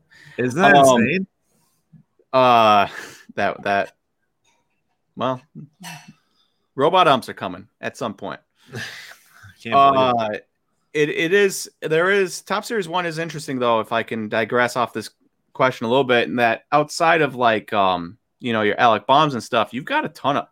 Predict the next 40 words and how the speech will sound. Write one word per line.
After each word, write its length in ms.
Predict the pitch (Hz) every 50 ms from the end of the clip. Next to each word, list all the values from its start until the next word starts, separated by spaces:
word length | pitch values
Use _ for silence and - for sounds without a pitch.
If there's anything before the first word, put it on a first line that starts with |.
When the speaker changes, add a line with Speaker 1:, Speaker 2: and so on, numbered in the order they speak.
| - 110
Speaker 2:
upside 440 | 107 107 - - 107 92 92 87
guys 320 | 80 92 87 87 85 87 -
that 180 | 95 87 - _ _ _ _ _ _ -
if 160 | 120 120 -
a 40 | -
Pache 380 | - 139 120 110 - - 156
explodes, 640 | 170 208 233 - - - 220 220 226 233 226 220 -
if 120 | 143 - 110
a 40 |
Monte 320 | 110 120 131 123 - 123 101
Harrison 320 | 127 147 208 220 - 214 196
explodes, 440 | 196 - - 208 208 208 202 190
if 120 | 175 131 -
a 40 | 101
Jo 240 | 98 120 131 135 110
Adell 220 | 98 101 127 156
explodes, 600 | 170 - - - 202 202 208 208 196 - - - _ _ _ _ _ _ _ _ _ _ _ _ -
you 100 | 120 127
know, 120 | 127 117
you 160 | 113 120 151 -
can 100 | 269 233
get 140 | 220 -
those 160 | - 127 107 -
cards 280 | - 147 143 131 -
pretty 240 | - - 123 110 98
cheap 300 | - - - 180 156 -
right 200 | 117 107 98 92
now. 400 | 104 104 101 98 95 95 98 _ _ _ _ -
And 120 | - 104 117
if 120 | 117 - 196
you 100 | 220 208
just 240 | 226 196 143 -
bank 200 | - 147 151 147 143
on 140 | 120 110 110
one 140 | 123 156
of 60 | 160 131
them 200 | 113 104 98 -
finally 380 | - 117 123 127 127 120 107
finding 360 | - - 120 123 127 127 123 113
their, 320 | 104 101 98 98 92 -